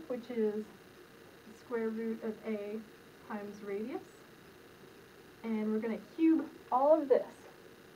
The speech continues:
So the only thing we're missing here is a number for radius.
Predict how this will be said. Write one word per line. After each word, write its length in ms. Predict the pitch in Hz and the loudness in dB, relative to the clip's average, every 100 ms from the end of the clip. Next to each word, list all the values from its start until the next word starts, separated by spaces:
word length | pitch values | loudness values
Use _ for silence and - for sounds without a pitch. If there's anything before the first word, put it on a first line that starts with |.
| - - - - - - - - - - - - - - - - | -20 -20 -20 -20 -20 -20 -20 -20 -20 -20 -20 -20 -20 -20 -20 -8
So 160 | 294 277 | 0 0
the 80 | 285 | 2
only 200 | 339 381 | 2 2
thing 180 | 370 339 | 0 0
we're 120 | 311 | -2
missing 300 | 320 311 277 320 | 0 0 -2 0
here 240 | 359 302 | 2 4
is 360 | - 254 240 240 - | 8 12 12 10 4
a 100 | 494 | -2
number 380 | - 240 240 233 | 4 8 8 6
for 300 | 262 226 214 | 2 4 4
radius. 420 | 214 294 - - | 4 4 2 -2